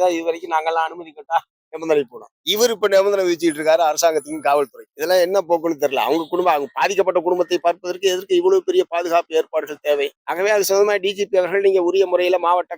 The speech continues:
காவல் கண்காணிப்பாளர் அணுகுங்க, அதுக்குரிய ஏற்பாடுகளை அவர்கள் செய்வார்கள் என்கிற முறையில் காவல்துறை இயக்குநர்கள் பதிலளித்திருக்கிறார்கள்.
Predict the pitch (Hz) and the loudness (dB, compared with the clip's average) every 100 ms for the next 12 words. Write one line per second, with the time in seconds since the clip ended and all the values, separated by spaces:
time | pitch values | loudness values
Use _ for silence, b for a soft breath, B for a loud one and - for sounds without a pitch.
0 | - 170 175 160 151 160 156 156 147 143 | -6 -4 -4 -6 -2 -2 -2 -4 0 2
1 | 151 151 127 - 180 185 180 165 165 160 | 2 0 -4 -6 -4 0 0 0 -4 -4
2 | 160 156 151 143 160 156 139 139 117 - | -2 -2 -6 -10 -2 0 0 -4 -8 -6
3 | 160 151 147 160 170 156 135 156 160 143 | 0 0 2 0 0 -2 0 0 0 -2
4 | 147 147 151 147 139 135 139 135 151 147 | 0 0 0 -2 -2 -4 -2 0 0 -2
5 | 139 - 131 127 - | -4 -8 -8 -6 -8